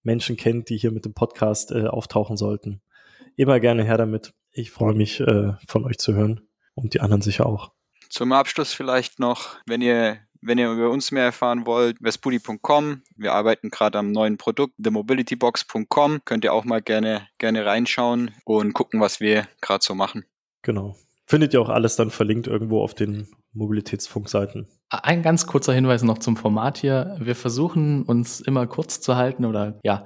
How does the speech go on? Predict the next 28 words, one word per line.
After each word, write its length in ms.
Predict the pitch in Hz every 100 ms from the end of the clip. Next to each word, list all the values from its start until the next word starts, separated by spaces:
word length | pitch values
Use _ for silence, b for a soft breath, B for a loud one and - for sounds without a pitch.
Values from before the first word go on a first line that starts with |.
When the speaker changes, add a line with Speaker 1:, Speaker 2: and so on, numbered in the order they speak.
| B
Speaker 3:
das 140 | - 123
ist 160 | 143
zumindest 420 | - 127 139 120 -
der 80 |
Anspruch. 320 | 104 156 151 123
Wir 60 |
werden 140 | 117 120
mal 120 | 110
sehen, 240 | 117 131
wie 80 | 110
gut 220 | - -
wir 60 | 110
das 160 | 104 87
einhalten 360 | 131 135 131
können. 320 | 123 127 135 B B B B
Das 120 | -
heißt, 280 | 117 113 -
Folgen 340 | - 123 139 120
werden 360 | 120 123 120
in 100 | 113
der 100 | 110
Regel 220 | 127 120
nicht 160 | 120 127
länger 220 | 123 123
als 200 | 110 -
dreißig 380 | - 117 - -
Minuten 300 | 117 151 143
sein. 340 | 131 131 135